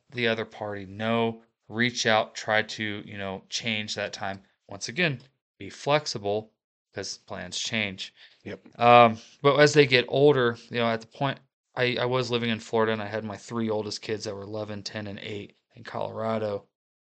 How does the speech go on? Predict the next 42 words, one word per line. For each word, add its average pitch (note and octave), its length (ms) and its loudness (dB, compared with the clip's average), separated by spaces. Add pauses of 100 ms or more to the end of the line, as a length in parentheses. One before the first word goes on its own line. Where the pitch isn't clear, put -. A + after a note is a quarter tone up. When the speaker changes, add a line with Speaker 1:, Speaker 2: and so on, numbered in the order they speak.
(360)
Speaker 1:
I B2 120 2
told B2 240 4
them G#2+ 60 -4
I G#2 60 -2
was G#2+ 100 -6
gonna G#2+ 160 -6
FaceTime A#2 460 -4
them, F#2 120 -16 (240)
you G#2 120 -16
know, G2 280 -10
on G#2+ 140 -6
a G2 40 -10
certain - 260 -4
schedule. - 520 -6 (720)
I B2 80 2
had D#3 100 6
an B2+ 80 0
alarm B2 280 6
on A2+ 80 4
my G2 120 -2
phone. G#2 440 -4
I A2+ 100 0
didn't C#3 200 -2
care A#2+ 140 -2
if G#2+ 60 -4
I A2 60 -2
was G#2+ 120 -6
out G2+ 140 -8
to F#2+ 60 -18
dinner F#2 280 -12
with F#2 140 -14
friends, F#2+ 340 -12
family, F#2+ 400 -12
whatnot, F#2 400 -10
down F#2 160 -12
in F2+ 80 -18
South - 260 -14
Florida. A#2+ 440 -10 (640)
My A2+ 120 0
phone C3+ 260 0
went B2 160 0
off, C3+ 280 0